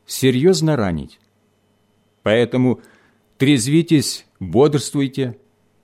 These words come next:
потому что противник ваш, дьявол, ходит, как рыкающий лев, ища,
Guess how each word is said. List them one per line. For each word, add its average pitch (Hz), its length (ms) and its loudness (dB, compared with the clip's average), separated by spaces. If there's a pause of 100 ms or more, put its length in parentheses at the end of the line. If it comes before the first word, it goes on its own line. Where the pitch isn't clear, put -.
(240)
потому 170 360 2
что 175 200 0
противник 175 680 0
ваш, 151 260 0
дьявол, 143 440 2
ходит, 156 440 0
как - 360 -2 (180)
рыкающий 139 760 0
лев, 156 420 2 (440)
ища, 170 580 0